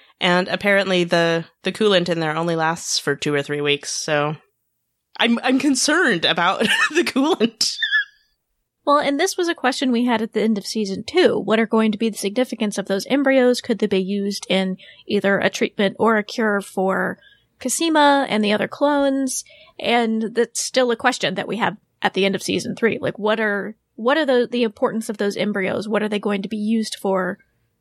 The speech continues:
Speaker 2: in the storyline?
Speaker 1: Right. It's a little surprising that they didn't give us more about that yet, but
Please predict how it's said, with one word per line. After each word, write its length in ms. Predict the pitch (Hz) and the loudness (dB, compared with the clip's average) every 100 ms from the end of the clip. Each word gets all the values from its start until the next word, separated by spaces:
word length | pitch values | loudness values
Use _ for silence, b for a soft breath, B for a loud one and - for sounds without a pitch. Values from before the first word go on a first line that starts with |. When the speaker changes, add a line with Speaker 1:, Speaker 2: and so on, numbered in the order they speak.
| _ - | _ -2
Speaker 2:
in 180 | 196 190 | 0 0
the 60 | |
storyline? 540 | 196 208 202 - - 240 _ _ _ _ _ _ _ - | -2 -2 -2 -4 -6 -8 _ _ _ _ _ _ _ -4
Speaker 1:
Right. 360 | 185 170 170 _ _ _ _ _ - | -2 -2 -6 _ _ _ _ _ -2
It's 160 | 262 | 0
a 40 | 330 | 2
little 220 | 339 349 | 2 2
surprising 640 | - 175 196 175 175 170 | 2 2 2 2 0 -2
that 160 | 160 - | -2 -4
they 100 | 160 | -2
didn't 380 | 165 160 156 - _ _ - 185 | -2 -2 -6 -10 _ _ -8 -4
give 180 | 180 170 | 0 0
us 180 | 160 - | 0 0
more 380 | 170 156 147 - | 0 2 0 0
about 320 | 147 147 143 | -2 -2 -2
that 220 | 147 139 - _ - 170 | -2 -4 -6 _ -20 -14
yet, 600 | 151 147 143 135 - - | -10 -4 -2 0 0 -2
but 180 | 156 147 | -2 -4